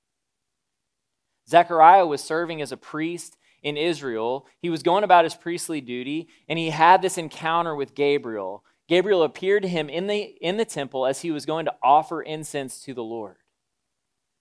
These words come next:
And he had this message from the Lord. Luke one, verse thirteen. Uh, "But the angel said to him, 'Do not be afraid, Zechariah, because your prayer has been heard. Your wife Elizabeth will bear you a son, and you will name him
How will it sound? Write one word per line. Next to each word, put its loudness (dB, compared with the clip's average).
And -14
he -8
had -6
this -6
message -8
from -16
the -14
Lord. -16
Luke -6
one, -8
verse -6
thirteen. -8
Uh, 4
"But 0
the -8
angel -4
said 2
to -4
him, -8
'Do -6
not 2
be -2
afraid, -2
Zechariah, 2
because -6
your -4
prayer -2
has -8
been -8
heard. -4
Your -6
wife 2
Elizabeth -4
will -6
bear -2
you -8
a -6
son, -4
and -6
you -14
will -4
name -6
him -8